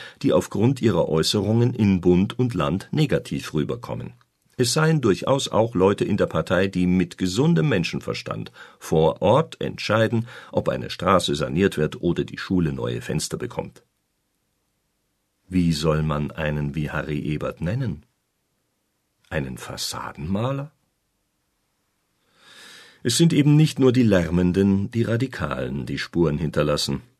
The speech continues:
Spuren, die tiefer sind, als man auf den ersten Blick vermutet. Womöglich sind die Rechten beim Versuch, die Gesellschaft zu verändern,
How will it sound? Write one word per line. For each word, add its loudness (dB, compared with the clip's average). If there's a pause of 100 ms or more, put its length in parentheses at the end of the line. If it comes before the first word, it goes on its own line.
(340)
Spuren, 2
die 0
tiefer -2
sind, 0 (540)
als -6
man 2
auf 0
den 0
ersten -2
Blick -8
vermutet. -10 (580)
Womöglich 4
sind 0
die 2
Rechten 0
beim 2
Versuch, -2
die -6
Gesellschaft -2
zu -4
verändern, 0